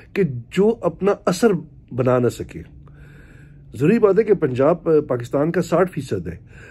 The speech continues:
तो पंजाब के साठ फीसद होने से आबादी भी वहाँ बारह करोड़ से ज़्यादा है, तो वहाँ जो वज़ीर आला कामयाब होता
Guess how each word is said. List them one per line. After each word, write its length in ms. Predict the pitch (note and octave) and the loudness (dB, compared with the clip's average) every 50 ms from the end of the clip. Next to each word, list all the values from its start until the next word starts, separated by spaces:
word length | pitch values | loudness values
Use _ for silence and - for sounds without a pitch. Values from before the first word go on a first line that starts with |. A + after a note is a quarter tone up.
| - - | -4 0
तो 80 | - - | 0 2
पंजाब 420 | - F3+ F3 E3 D#3 D#3+ F3 F#3 | 4 4 2 4 4 2 2 0
के 120 | - A3 G#3 | 0 0 -2
साठ 300 | F3+ - F3+ F#3 G#3+ F#3 | 0 2 2 2 2 2
फीसद 320 | - G#3+ F#3+ F3+ G#3+ F#3 | -2 -4 0 4 4 4
होने 320 | D#3+ C3 C3+ C#3 D3 D#3 D3 | 4 2 0 2 2 2 2
से 220 | - F3+ F#3 F3+ F3+ - - - - - | 4 4 4 4 4 -2 -16 -12 -6 -4
आबादी 380 | C3 A#2 C3 C3 C3+ D3 G3 | -2 2 2 2 2 2 2
भी 100 | F3+ F3 | 2 2
वहाँ 220 | E3 D3+ D3 C3+ A#2 | 4 4 2 2 2
बारह 220 | B2 B2 C3 C#3+ | 2 2 2 2
करोड़ 300 | D3 D3 C3 C3 C3+ B2+ | 0 0 2 2 0 0
से 120 | - D3+ | 0 -2
ज़्यादा 320 | B2+ G#2+ G#2+ G2 F#2 G#2 A2 | -2 -2 -4 -4 -4 -4 -4
है, 140 | G2 E2+ - - - - - - - - - - | -4 -6 -10 -16 -20 -20 -20 -20 -20 -20 -6 -2
तो 80 | - G#3 | 0 2
वहाँ 360 | F3 F3 E3+ D3 F3 A3 A#3 | 4 4 4 6 6 4 4
जो 140 | G3+ A3+ G#3+ | 4 4 4
वज़ीर 280 | G3 F3 D#3 D#3+ D3+ | 2 4 4 4 2
आला 160 | D3+ D#3+ F#3 F3+ | 4 4 2 2
कामयाब 460 | - D3+ C3 A#2 B2 C#3+ E3+ F#3 D#3+ | 0 0 0 2 2 4 4 4 4
होता 400 | C#3+ D3 D3 D3+ D3+ D#3+ D#3+ | 2 2 2 2 0 -2 -4